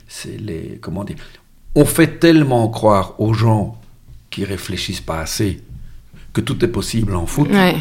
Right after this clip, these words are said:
Speaker 1: tu vois, alors qu'on sait bien que
Speaker 2: Tu crois que tu
Speaker 1: normalement
Speaker 2: fais, qu'on fait croire à des jeunes qui vont devenir des futurs Kevin De Bruyne ou Eden Hazard et
Speaker 1: Leur,
Speaker 2: machin.
Speaker 1: leurs parents le croient surtout.
Speaker 2: Oh là là,
Speaker 1: Et
Speaker 2: ouais.
Speaker 1: leurs parents, alors, sur la ligne,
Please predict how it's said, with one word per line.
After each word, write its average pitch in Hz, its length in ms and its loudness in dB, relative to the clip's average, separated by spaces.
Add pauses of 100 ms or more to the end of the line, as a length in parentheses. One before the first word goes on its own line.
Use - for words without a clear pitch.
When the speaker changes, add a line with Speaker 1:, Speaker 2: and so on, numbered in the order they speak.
(120)
Speaker 1:
tu - 100 -6
vois, 92 260 -6
alors 90 220 -6
qu'on 82 120 -8
sait - 160 -6
bien 95 240 -4
que 92 60 -8
Speaker 2:
Tu - 80 -4
crois 220 100 6
que 98 60 4
tu 101 80 4
Speaker 1:
normalement 202 160 4
Speaker 2:
fais, 226 80 8
qu'on 208 140 6
fait 208 120 6
croire 220 220 6
à 208 80 8
des 190 120 6
jeunes 214 280 8
qui 214 100 6
vont 196 140 10
devenir 190 560 10
des 175 200 6
futurs - 360 -4
Kevin 180 280 6
De 170 60 6
Bruyne 185 420 6
ou 180 60 6
Eden 170 240 4
Hazard 180 400 6
et 170 40 6
Speaker 1:
Leur, 165 80 6
Speaker 2:
machin. 180 300 4
Speaker 1:
leurs 120 180 2
parents 107 360 2
le 85 140 2
croient - 240 -6
surtout. - 320 -10
Speaker 2:
Oh - 240 -2
là 90 100 -6
là, - 180 -2
Speaker 1:
Et 117 60 4
Speaker 2:
ouais. 117 60 4
Speaker 1:
leurs 117 160 -2
parents, 107 360 2
alors, 107 240 0
sur 104 200 -2
la 101 100 -2
ligne, 110 300 0